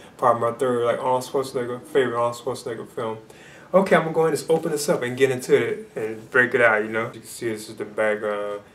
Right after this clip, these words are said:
that comes with the, uh, the Predator, or the Dutch figure.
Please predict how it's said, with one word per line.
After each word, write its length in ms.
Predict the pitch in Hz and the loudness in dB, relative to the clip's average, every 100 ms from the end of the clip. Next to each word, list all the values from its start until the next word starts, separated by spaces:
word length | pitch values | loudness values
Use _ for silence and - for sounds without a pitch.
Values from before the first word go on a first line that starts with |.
| - _ - - | -20 _ -10 -6
that 180 | 107 | -6
comes 320 | - 123 110 - | -6 -6 -6 -8
with 140 | - | -10
the, 220 | 110 110 | -8 -4
uh, 360 | 107 107 107 110 - - _ - _ - - - - - - - _ _ _ - - - - - - - | -4 -6 -8 -10 -16 -20 _ -20 _ -20 -20 -20 -20 -20 -20 -20 _ _ _ -20 -20 -20 -20 -20 -20 -12
the 100 | 123 | -10
Predator, 540 | - 139 127 127 - 117 | -10 -8 -8 -8 -10 -8
or 140 | 117 113 | -8 -10
the 60 | |
Dutch 340 | 110 127 127 - | -6 -4 -4 -4
figure. 400 | 143 123 120 | -2 0 -2